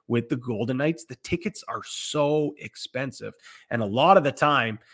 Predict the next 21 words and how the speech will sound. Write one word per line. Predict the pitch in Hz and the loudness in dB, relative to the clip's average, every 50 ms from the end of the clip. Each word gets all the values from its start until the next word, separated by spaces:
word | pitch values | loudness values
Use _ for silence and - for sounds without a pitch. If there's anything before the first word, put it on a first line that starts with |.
| - _ - | -20 _ -4
it's | - 127 110 - | -4 -4 -4 -4
because | - 127 120 117 139 127 117 | -4 -4 -2 0 0 0 0
people | 120 - 147 131 - 120 | 0 -2 -4 -2 2 2
are | 120 117 113 | 2 2 2
reselling | 110 113 135 160 156 - - 123 117 110 107 104 | 0 2 2 2 2 2 0 0 0 -2 -4 -6
tickets | - - 113 - - 110 - | -4 -4 -4 -4 -4 -10 -10
for, | - - 117 113 113 | -8 -6 -4 -4 -2
let's | 113 123 120 - - | -2 -2 -2 -4 -4
say, | - 127 123 123 | -4 -2 -2 -2
if, | 123 - - 123 120 120 117 117 117 117 - - | -4 -4 -4 -4 -2 -2 -2 -2 -4 -6 -12 -12
you | - 123 120 | -8 -6 -4
know, | 117 117 117 | -4 -4 -4
the | 120 113 | -4 0
Red | 131 151 160 160 | 4 4 4 6
Wings | 147 143 131 120 107 | 4 2 2 2 -2
are | 117 107 107 | -2 -2 -2
in | 104 95 | -4 -4
town, | - 110 98 95 95 | -4 -4 -4 -6 -8
people | 92 - 120 113 - | -10 -10 -10 -8 -8
from | 123 120 113 120 | -8 -6 -6 -6
Detroit | 113 117 113 - - - 131 123 113 104 - | -4 -6 -6 -8 -6 -4 -2 -2 -2 -2 -4